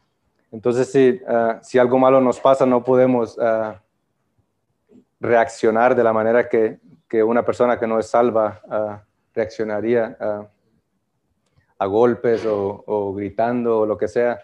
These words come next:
Ah, la templanza es la manera que podemos responder a, a estas situaciones. Segunda Timoteo uno a siete dice, ah,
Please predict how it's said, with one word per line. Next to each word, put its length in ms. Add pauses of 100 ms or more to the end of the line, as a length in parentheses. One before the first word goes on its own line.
(680)
Ah, 320 (380)
la 160
templanza 680 (340)
es 160
la 100
manera 320
que 100
podemos 320
responder 500
a, 220
a 60
estas 220
situaciones. 720 (1600)
Segunda 360
Timoteo 380
uno 180
a 40
siete 420
dice, 420
ah, 360